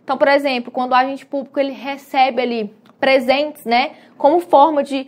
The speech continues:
retribuição ali pe-, pelo exercício da sua função, tá?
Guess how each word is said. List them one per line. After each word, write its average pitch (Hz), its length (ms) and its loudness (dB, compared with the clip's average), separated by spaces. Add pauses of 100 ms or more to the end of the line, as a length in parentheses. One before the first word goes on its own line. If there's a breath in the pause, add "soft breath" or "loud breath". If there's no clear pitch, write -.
(160 soft breath)
retribuição 254 1000 0
ali 233 220 -2
pe-, 240 220 0
pelo 247 260 0
exercício 233 520 -4
da 220 80 -2
sua 220 140 -4
função, 254 720 0
tá? 247 360 2